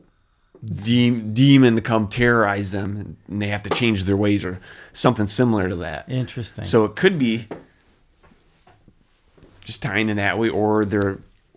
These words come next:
Speaker 1: or Filoni and them are just like, "You know what? We've had their vicious side. Now let's go with a little more protective warrior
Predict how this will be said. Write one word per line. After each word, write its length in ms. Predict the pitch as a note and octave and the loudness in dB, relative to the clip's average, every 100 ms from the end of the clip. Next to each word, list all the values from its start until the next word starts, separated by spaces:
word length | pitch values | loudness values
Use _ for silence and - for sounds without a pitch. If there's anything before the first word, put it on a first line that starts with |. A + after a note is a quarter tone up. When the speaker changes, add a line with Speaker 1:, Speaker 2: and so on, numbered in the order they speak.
| _ _ _ _ | _ _ _ _
Speaker 1:
or 120 | - G2 | -8 -8
Filoni 440 | - G2 F#2 F#2+ | -6 -4 -2 -2
and 100 | F2+ | -2
them 140 | F2+ | -4
are 80 | F#2 | -4
just 180 | F#2 F2+ | -6 -8
like, 180 | F#2 F#2+ | -8 -4
"You 60 | |
know 80 | F#2+ | -2
what? 160 | A#2+ - - - | -2 -4 -14 -10
We've 220 | A2 G#2+ | -8 -2
had 240 | A#2+ A#2 | 0 0
their 100 | A2 | 0
vicious 380 | G2 C3 - D#3+ | 0 -2 0 -2
side. 400 | D#3+ C#3+ E3+ D#3+ - - - | -2 0 0 -2 -10 -20 -14
Now 180 | G2+ A2+ | -4 -2
let's 160 | A#2+ - | -2 0
go 120 | C3 | 2
with 180 | B2 A2+ | 2 2
a 40 | |
little 260 | G#2+ A2+ A2+ | 0 0 0
more 600 | A2 A2 A2 G#2+ G#2+ G2+ - - _ _ _ _ _ _ _ _ _ - | 2 2 2 2 0 -2 -10 -20 _ _ _ _ _ _ _ _ _ -6
protective 1000 | A#2 - - - A#2 - - A2+ G2 G2+ | -4 -4 -8 -4 -4 -4 0 2 2 -2
warrior 880 | G2+ G#2 G#2+ G#2 G#2 G2 G2+ G2 | 0 2 2 2 2 2 0 -4